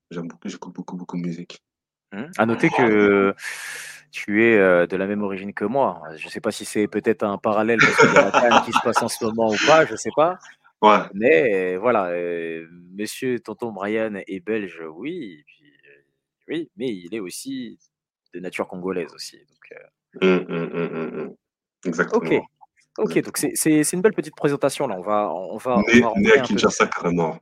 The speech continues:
Speaker 1: Né à Kinshasa, carrément.
Speaker 2: Ah, Mwanamboka, vraiment.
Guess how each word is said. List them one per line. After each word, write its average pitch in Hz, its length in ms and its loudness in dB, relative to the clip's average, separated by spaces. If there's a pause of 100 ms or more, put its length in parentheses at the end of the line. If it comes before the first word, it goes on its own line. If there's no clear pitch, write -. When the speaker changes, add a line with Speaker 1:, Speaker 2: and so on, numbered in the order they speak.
(120)
Speaker 1:
Né 90 140 2
à 90 60 0
Kinshasa, 87 400 -6
carrément. 78 460 -10
Speaker 2:
Ah, 107 720 2
Mwanamboka, 101 500 -8
vraiment. 78 360 -14